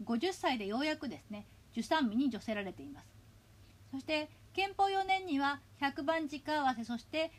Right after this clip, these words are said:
周囲具装を自分で編んでいます。で、問題がですね、承久二年なんですね。で、代理の歌会、これは、えー、後鳥羽院の息子である順徳天皇の歌会なんですが、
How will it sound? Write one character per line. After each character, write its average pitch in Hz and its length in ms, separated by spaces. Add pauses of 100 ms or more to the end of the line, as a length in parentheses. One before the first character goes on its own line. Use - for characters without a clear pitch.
周 - 200
囲 311 100
具 294 120
装 240 180
を 294 60
自 233 140
分 269 200
で 294 60
編 196 180
ん 175 40
で 139 80
い 269 60
ま - 160
す。 - 60 (960)
で、 311 80
問 370 260
題 403 180
が 415 120
で 240 100
す - 80
ね、 208 180
承 294 200
久 339 180
二 339 120
年 226 180
な 147 100
ん - 80
で - 80
す - 100
ね。 240 220 (580)
で、 247 140
代 403 260
理 339 100
の 240 100
歌 208 180
会、 208 320
こ 311 160
れ 339 100
は、 339 220 (200)
え 277 180
ー、 262 40
後 269 120
鳥 330 160
羽 381 180
院 349 80
の 247 140
息 262 140
子 277 140
で 277 80
あ 247 60
る 226 60
順 320 220
徳 359 220
天 359 280
皇 302 160
の 311 100
歌 240 180
会 233 240
な 214 140
ん 175 40
で 143 100
す - 120
が、 254 220